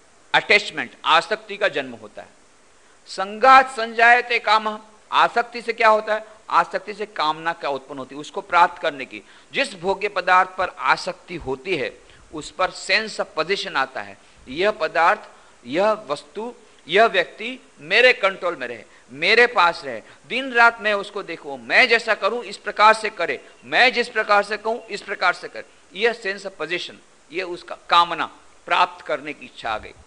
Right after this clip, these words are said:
फिर "कामात क्रोधो विजायते", जब कामना की इच्छा पूर्ण नहीं हुई, विश्व मोहिनी के प्राप्त करने की इच्छा हुई उनको, जब ये पूर्ण नहीं हुई तो क्रोध आ गया,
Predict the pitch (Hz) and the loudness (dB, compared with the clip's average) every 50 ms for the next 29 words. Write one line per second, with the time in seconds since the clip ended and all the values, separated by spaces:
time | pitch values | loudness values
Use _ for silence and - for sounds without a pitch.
0 | _ _ _ _ _ _ _ _ _ _ _ _ - 190 214 - - - - - | _ _ _ _ _ _ _ _ _ _ _ _ 0 2 2 2 2 -2 -8 -20
1 | - - _ _ _ _ _ _ _ _ - - 147 151 156 160 165 175 185 190 | -20 -20 _ _ _ _ _ _ _ _ 0 2 4 4 4 4 4 6 6 6
2 | - - - 147 156 156 160 160 160 165 151 160 156 143 156 156 156 156 156 156 | 4 2 -6 -8 -6 -4 -4 -4 -4 -4 -4 -6 -4 0 2 4 4 4 2 2
3 | 151 - 151 156 156 156 - - - _ _ _ _ _ _ _ _ _ _ _ | 0 -2 -4 -4 -4 -6 -8 -14 -20 _ _ _ _ _ _ _ _ _ _ _
4 | _ _ _ _ _ _ _ _ _ _ _ _ _ _ _ - _ _ _ - | _ _ _ _ _ _ _ _ _ _ _ _ _ _ _ -20 _ _ _ -14
5 | 127 120 220 247 240 - - - - - _ _ _ _ _ _ _ _ _ - | 0 2 4 4 2 0 -6 -20 -20 -20 _ _ _ _ _ _ _ _ _ 4
6 | 170 190 220 254 254 254 254 254 247 240 233 233 233 220 175 185 202 - - - | 6 6 6 6 4 2 2 2 2 2 0 -6 -14 -14 -16 -18 -20 -16 -8 -8
7 | 208 - - 196 196 202 190 180 185 220 226 190 226 277 302 285 - - - _ | -8 -6 -6 -4 -2 -2 -2 -2 -4 -6 -4 -4 -4 -4 -4 -6 -10 -18 -20 _
8 | _ _ _ _ _ _ _ - - - - - - - - - - 190 202 - | _ _ _ _ _ _ _ -20 -20 -20 -20 -20 -20 -20 -18 -10 -8 -8 -4 -4
9 | 220 220 208 202 208 214 208 208 220 220 214 220 214 220 - 180 185 185 - - | -4 -4 -2 0 -2 -2 -2 -4 -6 -4 -4 -4 -4 -2 0 2 0 0 0 -4
10 | 196 190 190 196 185 190 196 - - 208 196 185 175 202 233 240 247 233 - 247 | -6 -6 -6 -8 -10 -10 -12 -8 -4 -4 -2 -2 -2 -2 -4 -4 -6 -2 4 4
11 | 269 294 269 - - - - - - - 143 165 170 180 185 180 - 202 233 240 | 4 4 4 -2 -12 -20 -20 -20 -20 -4 -2 -2 -2 -2 -4 -6 -4 -2 0 2
12 | 240 240 247 247 240 269 302 320 277 - - - _ _ _ - 113 - - 143 | 4 4 4 4 4 4 2 0 -2 -8 -18 -20 _ _ _ -20 -16 -10 -4 0
13 | 170 190 196 180 190 190 185 180 185 190 190 | 0 0 2 2 2 2 2 2 -2 -6 -6